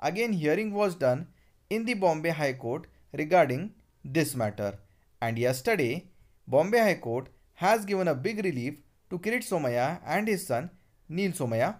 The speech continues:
once again. And now, once again, Bombay High Court has extended the order of granting interim anticipatory bail to B J P leader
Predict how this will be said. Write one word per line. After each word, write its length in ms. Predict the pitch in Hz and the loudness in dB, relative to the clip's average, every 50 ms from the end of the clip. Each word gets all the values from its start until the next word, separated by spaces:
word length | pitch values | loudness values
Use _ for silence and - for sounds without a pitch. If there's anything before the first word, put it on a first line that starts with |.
| - _ - | -10 _ -2
once 220 | 131 123 113 117 | 0 0 0 -2
again. 320 | 113 98 101 98 95 - - - _ _ _ - | -6 -6 -6 -8 -10 -12 -16 -20 _ _ _ -8
And 180 | - 120 123 | -6 -4 0
now, 300 | 127 151 190 240 254 - _ _ - | 2 2 2 0 -2 -8 _ _ -4
once 220 | - 190 226 214 | -2 -2 0 0
again, 220 | 233 214 220 220 190 | 0 -2 -2 -2 0
Bombay 260 | 170 156 151 151 165 | 0 0 0 0 0
High 140 | 156 143 131 | 0 -2 -2
Court 260 | 131 - 139 165 175 | -4 -6 -8 -6 -4
has 140 | 180 180 156 | -2 -2 -2
extended 560 | 147 131 - - 175 180 196 202 220 208 202 | -2 -4 -4 -4 -6 -4 -2 -2 -4 -4 -2
the 80 | 208 208 | 0 2
order 220 | 180 160 156 170 | 2 2 2 2
of 180 | 175 185 170 165 | 2 0 0 0
granting 320 | 151 143 143 147 202 202 | -2 -2 -2 -2 -4 -4
interim 420 | 175 156 147 165 165 190 208 202 | -4 -2 -2 -2 -2 -2 -2 -2
anticipatory 720 | 170 143 135 - 175 170 185 180 190 190 190 190 196 220 | -2 -2 -4 -4 -6 -6 -6 -4 -4 -4 -4 -4 -6 -8
bail 320 | 202 175 151 120 113 123 156 - _ _ _ _ _ _ _ _ _ _ _ - | -4 -4 -2 -2 -2 -4 -8 -10 _ _ _ _ _ _ _ _ _ _ _ -6
to 100 | 233 254 | -6 -4
B 160 | 233 240 220 | -2 -2 0
J 140 | 196 220 220 | 0 0 0
P 140 | 202 220 214 | 0 -2 -4
leader 320 | 214 208 202 208 208 214 | -2 -2 0 2 2 0